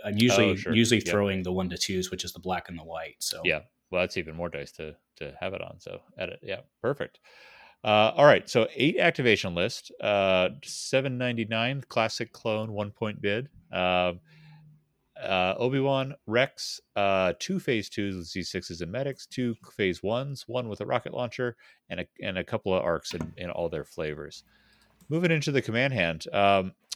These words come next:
Speaker 2: talk to me about any decisions. Did you just go straight down the character list, or did you play around with some of the other, uh, available,
Speaker 1: So
Speaker 2: uh,
Speaker 1: the,
Speaker 2: options?
Speaker 1: the only real call that I made here was I, I am running air support
Speaker 2: Mm-hmm.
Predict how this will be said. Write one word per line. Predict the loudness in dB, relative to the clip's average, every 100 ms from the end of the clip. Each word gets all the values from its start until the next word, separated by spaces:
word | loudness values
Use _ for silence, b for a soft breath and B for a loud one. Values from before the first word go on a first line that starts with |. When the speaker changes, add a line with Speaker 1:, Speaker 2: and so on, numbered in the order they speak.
| -16 _
Speaker 2:
talk | -2 0 0
to | -4
me |
about | 2 2 2
any | 0 -2
decisions. | -2 -2 -2 -4 -8 -10
Did | -8
you | -6
just | -4 -2
go | -2
straight | 0 -2 2
down | 2 2
the |
character | 0 -2 -2 -4
list, | -4 -4 -8
or | -6
did | -4 -4
you | -6
play | 0 0
around | 2 0
with | -4
some | -8 -6
of |
the | -4
other, | -4 -6 -8 -8
uh, | -4 -2 -2 -4 -8 -16 _ _
available, | -8 -6 -6 -6 -10 -12 _ _
Speaker 1:
So | 4 4
Speaker 2:
uh, | 4
Speaker 1:
the, | 4 2
Speaker 2:
options? | 6
Speaker 1:
the | 8 10 10
only | 10 10 10
real | 8 10 10 12 10 10 8 6 -2 _ -8
call | 8 12 12 10 6 4
that | 6 8
I | 8
made | 6 4
here | 4 4 4 2 6
was | 6 6
I, | 2 2 6
I | 8
am | 10 8
running | 6 4 2
air | 2 2
support | 0 2 2 2 0 -6 -10 -10
Speaker 2:
Mm-hmm. | -10